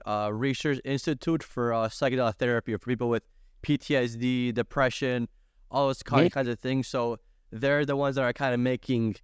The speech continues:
Speaker 1: headway, and they're people that are being recognized by the government as, uh, trying to use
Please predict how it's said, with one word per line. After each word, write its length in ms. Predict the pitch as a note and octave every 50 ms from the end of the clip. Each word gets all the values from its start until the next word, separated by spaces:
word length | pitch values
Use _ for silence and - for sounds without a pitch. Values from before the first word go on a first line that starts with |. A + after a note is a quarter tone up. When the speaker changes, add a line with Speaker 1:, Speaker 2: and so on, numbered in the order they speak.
| - _ - -
Speaker 1:
headway, 520 | - C#3+ C#3 C3+ B2+ A#2+ A#2+ A#2+ A#2 A2+
and 140 | A2 G#2+ A#2
they're 280 | B2 B2 B2 A#2+ A#2+ A2+ - _
people 260 | - B2 - C#3 C3+
that 80 | B2+ A#2+
are 120 | A#2 A#2
being 160 | A#2 A#2 A2+
recognized 460 | A#2 A#2+ A#2 - B2+ A#2+ A2+ A2 G#2+ G2+
by 120 | A2+ G#2+
the 80 | G#2+ G2
government 520 | A#2+ A#2+ B2+ A#2+ A#2 A#2 A#2 A2+ A2+ -
as, 640 | - G2+ G#2 G#2 G#2 G#2 G#2 G2+ G2 F#2+ - - - _ _ _ - - - - - -
uh, 160 | - G2 G2+
trying 400 | G2+ - - B2+ B2 A#2+ A#2 A#2
to 560 | - - - B2+ A#2 A2+ A2+ A2 G#2 G2+ - E2+
use 720 | A2 A2 A#2 C3 C3 C3 B2+ B2 A#2 G#2 - - - -